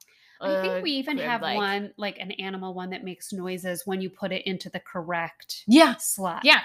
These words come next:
Speaker 2: So, again, s-, if your, if your child is, like, starting to say some of those words and you're wanting them to come, to really just, like, solidify that knowledge, if you have a piece,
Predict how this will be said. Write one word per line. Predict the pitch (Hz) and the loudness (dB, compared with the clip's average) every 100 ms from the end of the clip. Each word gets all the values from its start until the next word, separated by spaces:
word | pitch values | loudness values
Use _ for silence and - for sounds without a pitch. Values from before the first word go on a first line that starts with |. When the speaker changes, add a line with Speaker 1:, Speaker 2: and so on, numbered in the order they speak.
| - - - | 0 -18 -2
Speaker 2:
So, | 302 | 4
again, | 302 320 330 | 4 4 4
s-, | 254 - | 2 -2
if | - 220 | -2 0
your, | 254 254 247 - _ _ | 2 4 4 0 _ _
if | 214 | -4
your | 240 | -2
child | 233 311 370 | 2 2 2
is, | 359 254 | 0 -4
like, | 220 | -4
starting | - - - 226 214 214 214 202 | -4 -4 0 4 4 4 0 -2
to | - 214 202 196 | -6 -4 -2 -2
say | 180 - - - 196 196 | -2 -2 0 2 2 0
some | - 196 | -2 -2
of | 185 185 | -4 -4
those | 190 185 180 | -4 -4 -4
words | 196 202 185 185 | -4 2 2 0
and | 190 | -4
you're | 185 180 | -6 -4
wanting | 185 190 190 | -2 -2 -2
them | 190 185 | -4 -6
to | - | -10
come, | 190 196 185 - _ | -12 -12 -12 -16 _
to | - 175 | -12 -8
really | 180 180 | -6 -6
just, | 180 - | -8 -8
like, | - | -6
solidify | - 208 196 185 185 185 185 | -6 -4 0 0 2 0 0
that | 180 | -4
knowledge, | 190 180 233 269 - - - | -4 0 2 2 -2 -14 -8
if | - 208 | -6 -2
you | 226 285 | 4 4
have | 262 254 226 | 6 8 8
a | 214 | 4
piece, | - - 208 196 196 - | -4 -6 -2 0 0 -2